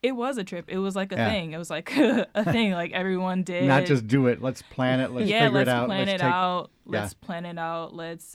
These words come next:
Speaker 1: allocate some time to, like, go and get groceries, which w-, we shouldn't have to do that.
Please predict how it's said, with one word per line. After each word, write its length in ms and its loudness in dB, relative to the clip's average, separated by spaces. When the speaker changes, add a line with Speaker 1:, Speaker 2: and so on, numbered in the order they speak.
Speaker 1:
allocate 400 -10
some 200 -14
time 460 -10
to, 180 -12
like, 340 -12
go 460 -10
and 260 -14
get 380 -16
groceries, 920 -16
which 320 -14
w-, 240 -20
we 100 -10
shouldn't 440 -12
have 320 -14
to 160 -16
do 320 -14
that. 380 -16